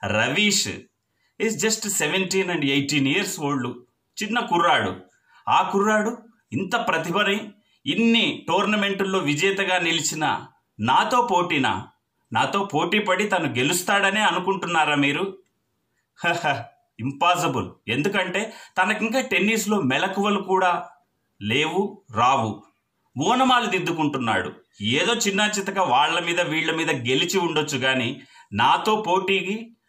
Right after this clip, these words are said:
నా, నా మీద గెలవడమా? అస్సలు ఒకవేళ తను నాతో గనక పోటీకి గనక వస్తే అక్కడి దాకా రాడు.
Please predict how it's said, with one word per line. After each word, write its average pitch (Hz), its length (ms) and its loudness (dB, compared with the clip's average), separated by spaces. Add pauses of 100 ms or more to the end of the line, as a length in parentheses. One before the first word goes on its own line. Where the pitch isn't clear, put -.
(140)
నా, 151 320 2
నా 143 180 4
మీద 226 220 0
గెలవడమా? 170 680 0 (300)
అస్సలు 131 540 -2 (320)
ఒకవేళ 139 600 2 (120)
తను 151 200 2
నాతో 151 380 2
గనక 185 440 0
పోటీకి 170 420 -2
గనక 151 560 0 (200)
వస్తే 151 600 -2 (320)
అక్కడి 135 280 -2
దాకా 147 300 2
రాడు. 170 460 2